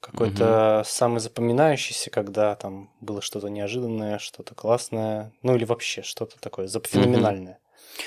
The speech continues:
Speaker 2: Ну, э, в плане клинической практики или в плане науки?
Speaker 1: Давай и то, и то.
Speaker 2: То и то.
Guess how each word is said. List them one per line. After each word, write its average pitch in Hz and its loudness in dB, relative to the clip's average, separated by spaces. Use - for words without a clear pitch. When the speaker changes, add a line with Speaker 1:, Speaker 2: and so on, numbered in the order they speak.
Speaker 2:
Ну, 117 6
э, 104 8
в - -14
плане 113 8
клинической 120 0
практики 110 0
или 95 0
в - -8
плане 95 2
науки? 95 2
Speaker 1:
Давай 165 6
и - -2
то, 147 2
и 127 4
то. 113 -4
Speaker 2:
То 101 6
и 104 4
то. 190 4